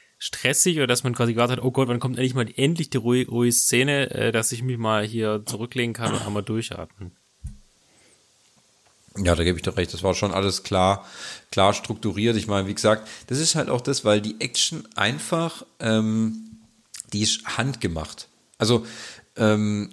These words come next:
Speaker 2: ich guck grad, ich bin auf der I-M-D-B-Seite aktuell und, äh, ähm, guck grad, äh, bezüglich Cast und so. Und da läuft jetzt gerade so noch so ein Video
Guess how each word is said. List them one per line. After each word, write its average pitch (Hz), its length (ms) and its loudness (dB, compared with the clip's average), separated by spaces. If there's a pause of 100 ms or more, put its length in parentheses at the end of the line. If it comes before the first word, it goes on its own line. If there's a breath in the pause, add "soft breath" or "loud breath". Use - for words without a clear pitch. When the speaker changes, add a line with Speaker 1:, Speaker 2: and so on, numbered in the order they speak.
(100)
Speaker 2:
ich 117 120 -6
guck - 160 -10
grad, 135 220 2
ich 117 100 -4
bin 120 140 -2
auf 110 100 2
der 107 120 -2
I-M-D-B-Seite 117 680 0
aktuell 120 480 2
und, 98 280 -2
äh, 98 500 2
ähm, 95 300 -6
guck - 160 -12
grad, 101 340 0
äh, 95 380 2
bezüglich 92 420 -8
Cast 117 400 0
und 113 100 -4
so. 113 180 2
Und 104 80 2
da 98 60 2
läuft 110 220 4
jetzt 113 140 -4
gerade 107 260 2
so 113 160 -2
noch 104 160 -2
so - 120 -4
ein 95 120 -2
Video 117 380 2